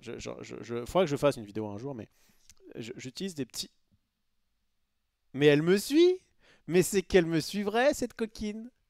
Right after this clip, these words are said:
<laughs> Euh, bon, alors attendez, on va régler cette histoire là. C'est, c'est vraiment une fois sur deux, hein. C'est, c'est un peu infâme. Euh, en plus, le logiciel s'est même pas lancé, je sais pas pourquoi.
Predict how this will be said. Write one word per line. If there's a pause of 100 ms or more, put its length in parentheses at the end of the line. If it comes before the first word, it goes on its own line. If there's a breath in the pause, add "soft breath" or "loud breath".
<laughs> (1000 loud breath)
Euh,
bon,
alors
attendez,
on
va
régler
cette
histoire
là.
C'est,
c'est
vraiment
une
fois
sur
deux,
hein.
C'est,
c'est
un
peu
infâme. (680 soft breath)
Euh,
en
plus,
le
logiciel
s'est
même
pas
lancé,
je
sais
pas
pourquoi.